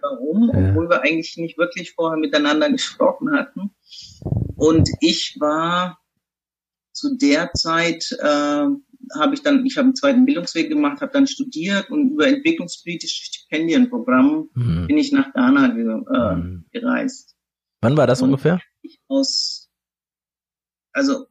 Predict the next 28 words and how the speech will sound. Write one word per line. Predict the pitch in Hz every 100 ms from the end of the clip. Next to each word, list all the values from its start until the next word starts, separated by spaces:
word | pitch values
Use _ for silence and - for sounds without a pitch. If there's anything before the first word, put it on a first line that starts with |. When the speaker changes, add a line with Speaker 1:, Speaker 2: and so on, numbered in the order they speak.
| 262 -
Speaker 1:
in | 180
dieser | 170 170 151 135
Zeit, | 151 160
ich | -
war | 151
dann | 147 139
auch | 277
eine | 285
Zeit | 277 285 277
lang, | 294 262
äh, | 277 269 254
ent-, | 269 -
äh, | 254 131 127 123 190 127 -
tätig | 147 147 - -
in | 165
diesem | 165 160
Feld. | - 147 285 285
Mir | 247
war | 262 262
klar, | 254 254 269 269
das | 269 -
sind | 302
Strukturen, | - - 254 - 294 302 269
die | 254
will | 262
ich | 269 269
nicht | 269
unterstützen. | 247 254 233 - 269 - 165 170